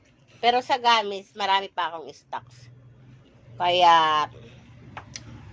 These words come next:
medyo laylo tayo sa, ano, sa Gamis. Ang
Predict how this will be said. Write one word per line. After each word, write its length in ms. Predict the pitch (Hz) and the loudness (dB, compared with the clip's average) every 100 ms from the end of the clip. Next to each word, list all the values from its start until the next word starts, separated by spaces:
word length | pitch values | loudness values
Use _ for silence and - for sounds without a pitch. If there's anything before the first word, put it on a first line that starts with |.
| - - - | -20 -20 -14
medyo 680 | 185 190 180 160 190 180 170 | -4 -4 -4 -2 0 2 2
laylo 360 | 170 190 190 196 | 4 4 4 0
tayo 340 | 190 170 170 | 0 -2 -2
sa, 240 | - 180 165 | -8 -8 -6
ano, 220 | 143 101 113 - - - - - - - - | -8 -10 -16 -20 -20 -20 -18 -16 -16 -16 -18
sa 180 | - 185 | -4 -2
Gamis. 640 | 170 185 170 160 139 - - - - - - - - | 2 4 4 0 -6 -10 -14 -2 0 0 -4 -16 -14
Ang 280 | - 208 220 | -4 -2 0